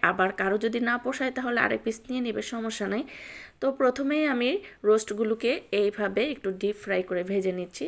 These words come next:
আমি বরাবর সবসময়ই রোস্ট এইভাবে একটু হালকা কালার করে ভেজে নিই রোস্টের চিকেনটা, তাহলে সেই রোস্টটা রান্না করলে একটু সুন্দর ঘ্রাণ হয়,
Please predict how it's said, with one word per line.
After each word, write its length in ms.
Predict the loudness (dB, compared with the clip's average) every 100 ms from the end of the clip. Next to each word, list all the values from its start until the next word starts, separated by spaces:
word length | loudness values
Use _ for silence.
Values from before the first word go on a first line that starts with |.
| -4
আমি 240 | -4 -2 -2
বরাবর 420 | 0 0 0 -4
সবসময়ই 640 | -4 -8 -6 -4 0 0 -2 -8 -16 -8 4
রোস্ট 360 | 8 8 4 2
এইভাবে 360 | 2 2 0 0 -2
একটু 240 | -4 -8
হালকা 360 | -6 -4 -4 -6
কালার 300 | -4 -4 -4 -2
করে 200 | 0 -2 -4 -16 -20 -6
ভেজে 280 | 2 4 4
নিই 140 | 2
রোস্টের 340 | 2 0 0 -8
চিকেনটা, 440 | -4 -2 0 0 -4
তাহলে 340 | -4 -2 -2 0
সেই 200 | 2 2
রোস্টটা 300 | 2 0 0
রান্না 280 | 0 0 -2
করলে 280 | -2 -2 0
একটু 200 | -2 -6
সুন্দর 460 | -10 -8 -6 0 0 0
ঘ্রাণ 280 | -2 -6 -4
হয়, 200 | -4